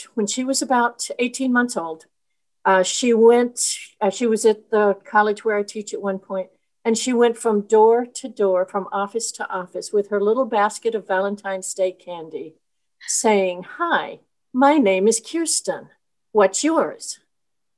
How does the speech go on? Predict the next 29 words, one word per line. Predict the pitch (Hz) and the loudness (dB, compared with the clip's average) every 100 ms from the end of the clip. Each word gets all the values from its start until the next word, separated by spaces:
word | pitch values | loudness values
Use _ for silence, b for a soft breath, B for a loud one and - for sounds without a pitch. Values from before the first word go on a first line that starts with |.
| - | -2
And | 240 247 | 2 4
then | 302 311 | 6 6
you | 311 | 6
would | 294 277 | 4 4
answer, | 269 320 302 | 2 0 -4
but | - 226 | -2 -2
she | - 302 | -2 0
didn't | 415 427 | 4 4
know | 302 | 4
what | 254 214 | 2 0
to | |
say | 202 220 202 | -4 -2 0
next, | 220 233 - - - | 2 0 -2 -10 -4
but | 208 - | -4 -2
that | 196 233 269 | 0 0 -2
was | 311 | -6
her | 302 311 | -4 -4
way | 226 180 170 196 | -2 -4 -4 -8
of | 202 | -10
saying | - - 165 170 170 180 | -8 -6 -8 -12 -18 -12
hello. | 202 196 170 - - _ _ _ _ _ _ _ - | -6 -6 -6 -10 -20 _ _ _ _ _ _ _ 2
And | 220 | 4
I | 214 214 285 | 6 6 4
think, | 262 320 247 _ - - | 2 -2 -4 _ -20 -2
I | 208 226 | 0 0
think | 240 294 269 - | 0 -4 -4 -8
these | 240 240 - | -10 -8 -6
studies | - 208 208 | 0 0 0
show | 208 196 156 156 160 | -2 -6 -6 -8 -14